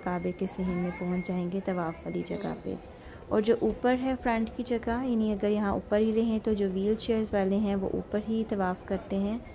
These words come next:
अ, नीचे अब व्हील चेयर्स को जाने की इजाज़त नहीं है। तो ये सीढ़ियाँ थीं, ये इस तरह नीचे उतरते हुए बिल्कुल सामने दुनिया का जो खूबसूरत तरीन मंज़र है वो नज़र आता है।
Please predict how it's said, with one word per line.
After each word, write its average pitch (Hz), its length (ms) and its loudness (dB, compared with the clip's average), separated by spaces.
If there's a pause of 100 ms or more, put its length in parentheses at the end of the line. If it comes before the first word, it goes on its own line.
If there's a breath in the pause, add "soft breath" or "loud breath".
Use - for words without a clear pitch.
(360 loud breath)
अ, 202 140 2
नीचे 208 420 2
अब 190 220 0
व्हील 196 200 4
चेयर्स 190 300 0
को 196 100 -4
जाने 175 320 -2
की 170 160 -4
इजाज़त 175 440 -4
नहीं 185 360 -4
है। - 140 -10 (760 loud breath)
तो 226 260 6
ये 226 240 4
सीढ़ियाँ 240 480 0
थीं, 247 360 2
ये 226 140 4
इस 214 140 -4
तरह 202 240 0
नीचे 196 400 0
उतरते 196 520 -2
हुए 208 300 0
बिल्कुल 196 500 2
सामने 185 680 -2 (1200)
दुनिया 214 420 4
का 214 120 0
जो 208 160 -2
खूबसूरत 226 540 0
तरीन 208 340 2
मंज़र 190 360 0
है 202 120 -2
वो 190 100 0
नज़र 190 320 -2
आता 185 300 -4
है। 196 240 -2